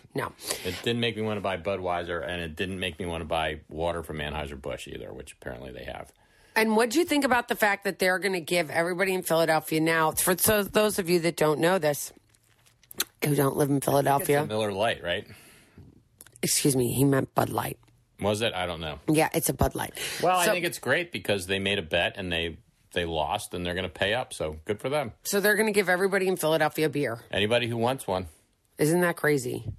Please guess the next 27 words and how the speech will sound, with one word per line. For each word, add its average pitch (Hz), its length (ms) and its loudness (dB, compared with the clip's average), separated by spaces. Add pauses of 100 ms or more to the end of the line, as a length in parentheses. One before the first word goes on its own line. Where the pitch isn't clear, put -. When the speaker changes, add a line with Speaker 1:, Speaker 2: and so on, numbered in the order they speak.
(300)
Speaker 2:
I 104 140 0
think 117 140 -4
that's 117 180 -4
great. 120 340 -2 (200)
Speaker 1:
So - 160 -2
what 240 160 2
if 269 120 -4
you 277 100 2
were 226 220 4
newly 185 580 4
sober 151 540 4
and 160 320 2
you 160 120 2
were, 156 120 2
like, 151 280 0
a - 100 -6
huge, 175 520 0
longtime 156 640 2
Eagles 151 420 0
fan 131 380 0 (400)
and 165 280 2
you 170 180 4
were 165 160 2
like, 151 320 2 (100)
"Oh 165 100 6
my 170 180 2
gosh, 151 460 2